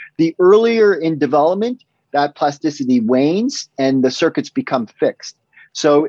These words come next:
it seems to cascade from the outside in. So the plasticity remains robust in the adult for cognitive circuits, but in the,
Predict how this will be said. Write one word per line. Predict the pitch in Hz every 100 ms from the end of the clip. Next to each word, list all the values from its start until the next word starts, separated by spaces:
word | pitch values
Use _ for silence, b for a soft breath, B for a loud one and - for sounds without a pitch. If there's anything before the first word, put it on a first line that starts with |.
| 175
it | 165 -
seems | - - 233 233
to | -
cascade | - 175 160 143 214 196 143
from | - 127
the | 127
outside | 147 151 - 135 117
in. | 120 156 240 - b -
So | 143
the | 135
plasticity | 160 147 170 156 139
remains | 131 127 127 107
robust | 120 104 156 190 -
in | 151
the | 135
adult | 110 135 156 -
for | - 120
cognitive | - 156 196 214 202
circuits, | 202 202 202 226 - B B B B
but | - 151
in | 156
the, | 151